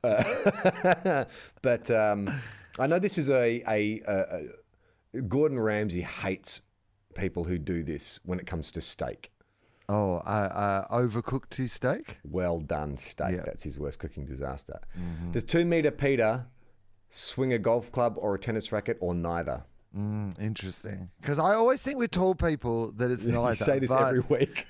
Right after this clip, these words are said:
Speaker 1: <laughs>
Speaker 2: and then I'm always wrong. <laughs> So
Speaker 1: Yeah.
Speaker 2: I'm gonna say that he, um, tennis.
Speaker 1: <sighs> Golf. Golf.
Speaker 2: No.
Speaker 1: We had Ivan Soldo last week, and you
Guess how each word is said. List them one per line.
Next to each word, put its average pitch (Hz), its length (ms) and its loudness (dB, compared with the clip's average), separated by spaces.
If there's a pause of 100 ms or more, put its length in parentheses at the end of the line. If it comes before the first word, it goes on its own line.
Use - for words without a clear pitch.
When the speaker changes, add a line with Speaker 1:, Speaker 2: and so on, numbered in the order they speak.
Speaker 1:
<laughs> - 120 -14
Speaker 2:
and 156 280 2
then 151 140 2
I'm 147 160 0
always 139 400 2
wrong. 120 460 0
<laughs> 151 40 2
So 175 180 2
Speaker 1:
Yeah. 160 460 4
Speaker 2:
I'm 180 140 0
gonna 214 500 2 (800)
say 139 520 2
that 131 280 2
he, 120 800 2
um, 107 1080 0 (180)
tennis. 92 520 -2 (760)
Speaker 1:
<sighs> - 40 -10 (720)
Golf. 98 520 -2 (180)
Golf. 98 360 2
Speaker 2:
No. 80 200 -2 (600)
Speaker 1:
We 117 100 4
had 160 100 6
Ivan 120 380 2
Soldo 110 440 2
last 85 360 0
week, 76 280 -2
and 95 140 0
you 104 100 2